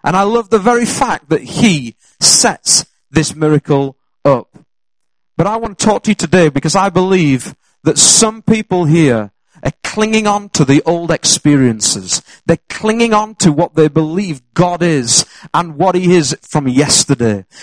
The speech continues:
You see, you can't have just an experience of yesterday determine your destiny.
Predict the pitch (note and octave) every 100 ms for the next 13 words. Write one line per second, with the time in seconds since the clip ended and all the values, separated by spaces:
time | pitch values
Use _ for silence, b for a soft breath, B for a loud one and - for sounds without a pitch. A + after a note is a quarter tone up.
0 | B F3+ - A#3 G#3 A3 - A3 B3 F#3
1 | - A#3+ A3+ C#3+ A2+ - B B - A3
2 | A3 G3+ - - G#3 F#3 F3 E3 G3+ -
3 | C#3+ C3 - F#3 F3 D3 C#3 C3 D#3+ -
4 | - C#3+